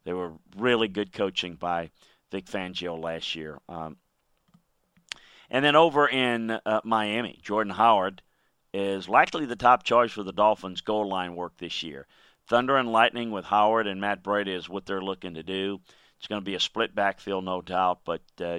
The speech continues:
Chan Galen, this offense, Chan's looking at maybe the best option,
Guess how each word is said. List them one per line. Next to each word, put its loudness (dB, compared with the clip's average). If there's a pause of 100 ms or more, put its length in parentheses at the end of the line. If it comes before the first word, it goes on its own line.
Chan -6
Galen, -6
this -8
offense, 0 (380)
Chan's -4
looking -6
at -4
maybe -4
the -14
best 0
option, 0